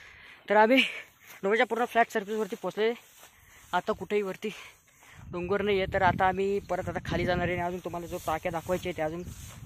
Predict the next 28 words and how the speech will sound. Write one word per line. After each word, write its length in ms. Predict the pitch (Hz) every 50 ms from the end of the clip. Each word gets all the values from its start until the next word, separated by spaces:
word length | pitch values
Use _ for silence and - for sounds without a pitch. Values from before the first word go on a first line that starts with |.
| -
तुम्हाला 260 | - 160 170 170 151 147
दाखवणार 320 | 143 - 180 175 175 160
आहे. 100 | 156 180 - - - -
तर 80 | - 170
आता 180 | 175 - 208
आम्हाला 220 | 214 220 233 233 220
रस्ता 260 | 196 180 - - -
सापडला 240 | - 202 180 165 156
नाही, 120 | 147 -
आता 120 | 165 -
खालू 160 | - 156 151 160
कुठं 260 | - - 151 - 165 147 -
जाऊ, 180 | 135 139 147 143 - - - - - -
आम्ही 200 | - 160 170 -
खूप 100 | - 165 -
पुढे 140 | - 180 190
येऊन 160 | 185 175 180
गेलेलो 260 | 170 180 185 185 180 160
आहे. 380 | 165 190 - - - - - - - - - - - - - -
तर 60 | 151
रस्ता 200 | 143 - - -
कुठून 260 | 160 - 156 - 175
काढायचा 340 | 165 156 147 147 151 - 160 147
ते 60 | - 151
आता 160 | 147 - 160
आम्ही 140 | 156 156 151
विचार 300 | 151 - - 165 151 -
करतोय. 340 | - 151 151 - - 147